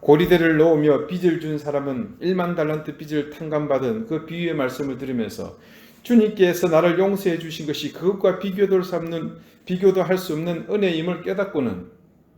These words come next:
자신에게 돈을 빌려준 마을 전체 사람들의 모든 빚을 그 자리에서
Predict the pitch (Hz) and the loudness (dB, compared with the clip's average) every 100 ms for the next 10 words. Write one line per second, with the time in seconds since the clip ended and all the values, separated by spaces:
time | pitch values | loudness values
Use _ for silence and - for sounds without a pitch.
0 | _ _ _ _ _ _ _ _ - 135 | _ _ _ _ _ _ _ _ -2 -2
1 | 156 151 147 143 147 156 147 - 156 147 | 2 4 4 4 2 2 -2 -6 -4 -2
2 | 147 139 131 165 175 226 214 214 196 190 | -4 -2 2 2 2 0 0 0 0 0
3 | 180 175 175 170 156 208 240 262 233 196 | 0 -2 -2 -2 0 0 0 0 0 2
4 | 180 160 - 143 139 139 135 160 175 190 | 0 0 -4 -2 -2 -2 -4 -4 -6 -8